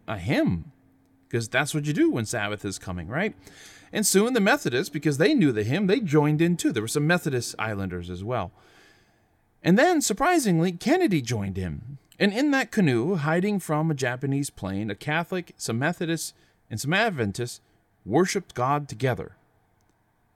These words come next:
Well, finally, by night, they found the P T boat and transferred Kennedy aboard. And Kennedy, the islander, said, thanked them and waved.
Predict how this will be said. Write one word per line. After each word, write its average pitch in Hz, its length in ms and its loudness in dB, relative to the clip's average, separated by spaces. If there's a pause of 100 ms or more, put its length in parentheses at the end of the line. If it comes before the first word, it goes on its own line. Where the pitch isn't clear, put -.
(500)
Well, 196 140 -2
finally, 147 500 2
by 135 180 0
night, 98 280 -2
they 107 100 -4
found 110 300 -4
the 110 40 -6
P 104 200 -8
T 110 180 -4
boat 95 320 -2
and 104 100 -6
transferred 95 440 -6
Kennedy 90 360 -6
aboard. 95 440 0
And 104 160 -6 (100)
Kennedy, 170 440 0
the 117 120 -4
islander, 107 420 -4
said, 101 300 -6 (480)
thanked 151 320 0
them 160 300 0 (260)
and 110 160 -2
waved. 101 480 -6